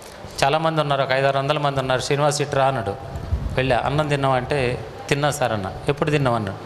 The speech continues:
"ఇంతకుముందే తిన్నా సార్" అన్న. "తినలే కానీ బండిలో బిస్కెట్లు ఉన్నాయి, తిను" అని చెప్పేసి అని. అంటే, ఈ తర్వాత అడిగిండు, "అసలు నీకు ఇంత ధైర్యం ఏంటి, నా దగ్గర చేయాలంటే భయపడ్డారు కదా" అని అంటే, నేను ఒకటే చెప్పాను సార్కి, "మీరే నా ధైర్యం సార్" అన్న.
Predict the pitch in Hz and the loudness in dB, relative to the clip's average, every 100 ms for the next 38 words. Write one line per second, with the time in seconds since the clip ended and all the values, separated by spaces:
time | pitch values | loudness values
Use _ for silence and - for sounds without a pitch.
0 | - - - - - - 131 135 151 156 | -14 -16 -16 -18 -12 -4 2 2 4 2
1 | 143 135 123 117 110 107 87 - - - | 0 0 0 2 0 0 -4 -8 -12 -14
2 | - - - - - - - 143 151 147 | -14 -14 -16 -16 -18 -8 -2 2 2 2
3 | 160 135 135 139 123 120 - 131 120 120 | 2 0 2 0 2 0 0 -2 0 0
4 | 113 113 110 127 - 120 120 113 107 107 | 0 0 0 0 0 0 0 0 0 -2
5 | 98 - - - - 127 135 139 139 - | -4 -8 -14 -14 -6 -2 0 2 2 -2
6 | - - 135 147 - - - - - - | -8 -4 -4 -4 -8 -14 -14 -14 -14 -6
7 | - 139 156 156 143 170 143 113 - - | -2 0 2 0 2 0 0 -2 -4 -12
8 | - - - 127 165 156 156 135 151 131 | -12 -14 -4 0 2 2 2 2 2 2
9 | 131 165 165 151 131 135 147 131 131 127 | 2 2 2 2 2 0 2 0 0 0
10 | 156 156 143 143 139 131 139 123 127 139 | -2 2 2 4 2 0 0 2 0 0
11 | 131 131 123 120 113 117 110 107 160 139 | 0 0 2 2 2 2 0 0 0 -2
12 | - - - - 139 127 120 156 147 127 | -4 -6 -6 0 0 2 0 0 0 0
13 | 131 110 123 117 113 113 135 147 147 127 | 2 0 2 0 0 0 0 2 2 2
14 | 123 123 127 107 113 113 139 131 101 | 2 2 0 0 0 -2 -2 -2 -4